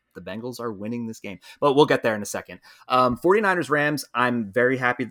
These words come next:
Like, first thought, I'm happy the Rams won. I didn't wanna see the forty-niners in the Super Bowl. Um, call it, you know, because their offense isn't as fun to watch as the Rams are. I mean, the Rams just have more, they have just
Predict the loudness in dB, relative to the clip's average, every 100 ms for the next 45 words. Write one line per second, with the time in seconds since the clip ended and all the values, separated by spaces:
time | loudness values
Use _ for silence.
0 | -4 -6 0 0 2 2 2 2 -2 -2
1 | -2 -4 -4 -4 -6 -6 -6 -6 -10 -6
2 | -4 -2 -4 -4 -6 -6 -8 -8 -8 -8
3 | -8 -10 -8 -8 -6 -6 -6 -2 2 2
4 | 2 -2 -20 -10 -4 -2 -2 -4 -8 -8
5 | 0 2 2 0 -4 -4 -2 -2 -4 -4
6 | -4 -4 -6 -6 -4 -2 -4 -4 -6 -8
7 | -10 -8 -8 -6 -4 -6 -6 -6 -4 -6
8 | -10 -10 -10 -6 -6 -6 -6 -4 -2 -2
9 | -2 -2 -4 -6 -6 -6 -6 -4 0 0
10 | 0 -4 _ _ _ _ _ _ 0 0
11 | -2 -6 -10 -10